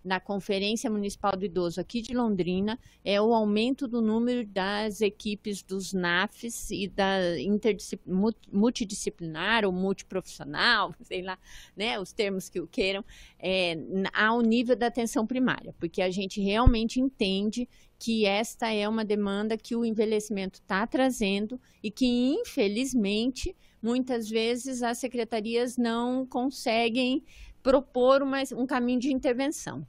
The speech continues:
tá? É, eu penso que a gente tá, é, assim,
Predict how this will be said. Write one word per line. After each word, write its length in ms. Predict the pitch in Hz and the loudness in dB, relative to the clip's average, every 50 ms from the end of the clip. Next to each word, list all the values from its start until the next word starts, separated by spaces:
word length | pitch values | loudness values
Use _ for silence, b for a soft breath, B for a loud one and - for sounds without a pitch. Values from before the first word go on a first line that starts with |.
| - _ | -12 _
tá? 220 | - 165 190 226 226 b b b b b b b | -4 -2 -2 -2 -2 b b b b b b b
É, 420 | 180 185 190 190 185 180 180 - - - | -4 -2 0 0 0 -2 -2 -4 -4 -4
eu 260 | - 196 220 247 254 | 0 0 0 0 0
penso 480 | - - 208 196 196 190 - - 190 - | 0 0 0 0 0 -2 -4 -6 -8 -6
que 160 | - 208 196 | -2 -2 0
a 120 | 196 202 | 0 0
gente 600 | 196 185 196 208 196 202 196 - - - 185 165 - _ | -2 -4 -4 -4 -2 -4 -4 -6 -6 -6 -8 -8 -8 _
tá, 440 | - 190 190 190 185 180 165 147 - _ _ _ _ _ _ _ | -2 0 0 2 0 0 -2 -4 -8 _ _ _ _ _ _ _
é, 200 | 170 175 175 175 | -6 -4 -2 -2
assim, 580 | 190 185 - - 185 160 151 147 143 135 117 | -4 -6 -4 -4 -4 -4 -4 -4 -6 -8 -10